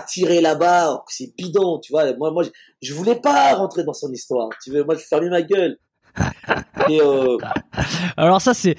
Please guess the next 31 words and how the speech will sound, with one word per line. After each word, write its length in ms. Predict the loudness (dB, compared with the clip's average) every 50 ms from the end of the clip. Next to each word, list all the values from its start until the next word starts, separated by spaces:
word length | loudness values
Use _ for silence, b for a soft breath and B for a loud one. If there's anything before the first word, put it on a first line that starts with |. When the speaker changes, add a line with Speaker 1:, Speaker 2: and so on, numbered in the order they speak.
| B B B
Speaker 2:
c'est 200 | -4 0 0 0
Superman, 560 | 0 0 0 2 2 2 2 2 0 0 0
c'est 120 | -2 -4 -4
quand 140 | -4 -4
t'as 120 | -2 -2 -2
le 60 | -2
super 360 | -2 -4 -4 -2 -2 -2 -2
pouvoir, 320 | -4 -4 -2 -2 -2 -2 -4
tu 100 | -8 -6
connais 240 | -4 -4 -2 0
la 100 | 0 0
vérité, 480 | 0 -2 -2 -4 -4 -4 -6 -6 -6 -6 -8
euh, 260 | -6 -4 -4 -4 -4 -6
tu 120 | -8 -8
connais 260 | -2 0 2 4 6
le 120 | 6 4 4
truc 240 | 2 0 -4 -2 -2
puisque 260 | -4 -4 -4 -4 -4
t'es 100 | -4 -4
toi-même 320 | 0 0 2 2 2 0 0
dedans 280 | 0 0 0 0 -2 b b b b b b b b -18
et 60 | -10
t'es 140 | -10 -6 0
capable 360 | 0 0 2 4 2 2 2
d'identifier 600 | 2 2 2 2 2 0 -4 -8 -8 -4 -2 0
les 100 | 0 0
trucs 220 | -2 -4 -8 -12 -10
qui 140 | -10 -10
sont 260 | -8 -6 -4 -2 0 0
un 80 | 0
peu 120 | 2 4